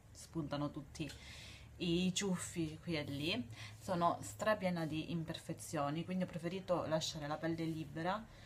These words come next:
e quindi non truccarmi. Ho detto: "No, il video, non mi va di fare il video, eh, senza trucco, eccetera, eccetera", quindi ho detto: "Aspetto un po', eh, che la situazione migliori,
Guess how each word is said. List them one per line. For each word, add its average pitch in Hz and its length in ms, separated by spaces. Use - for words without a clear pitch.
e 156 400
quindi 170 200
non 151 180
truccarmi. 170 680
Ho 156 40
detto: 151 260
"No, 143 140
il 139 80
video, 139 200
non 143 120
mi 156 80
va 156 100
di 160 100
fare 156 160
il 143 100
video, 143 440
eh, 143 280
senza 143 340
trucco, 160 480
eccetera, 151 320
eccetera", 156 400
quindi 147 260
ho - 20
detto: - 360
"Aspetto 170 960
un 180 220
po', 151 1000
eh, - 40
che - 80
la 143 80
situazione 160 460
migliori, 160 640